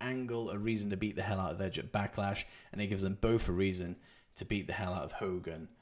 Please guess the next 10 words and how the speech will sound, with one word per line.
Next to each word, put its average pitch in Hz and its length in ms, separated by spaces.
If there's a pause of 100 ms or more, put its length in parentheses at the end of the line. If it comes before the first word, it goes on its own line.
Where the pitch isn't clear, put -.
and - 120
Triple - 280
H 80 220
tonight. 78 340 (920)
And 117 80
then 143 100
Chris 196 280
triggers 147 540
Angle 107 540 (680)
by 98 460